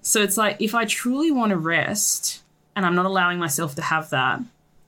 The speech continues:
but I will eat while I watch Netflix, or I'll eat while I read my book, or I'll eat whatever.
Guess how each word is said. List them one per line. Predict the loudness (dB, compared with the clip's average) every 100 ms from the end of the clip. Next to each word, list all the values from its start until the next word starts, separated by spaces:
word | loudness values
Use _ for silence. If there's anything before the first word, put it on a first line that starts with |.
| _ _ _ _
but | -4 -2 2
I | 2 2
will | 0 -2
eat | -2 0
while | 0 2
I | 2
watch | 0 -2
Netflix, | -4 -4 -4 -4 -2 2
or |
I'll | 2 2
eat | 0 0
while | 2
I | 2
read | 2 2
my | 2
book, | 0 -2 -2
or | 0
I'll | 2 0
eat | 0 -2
whatever. | -2 0 0 0 0 -2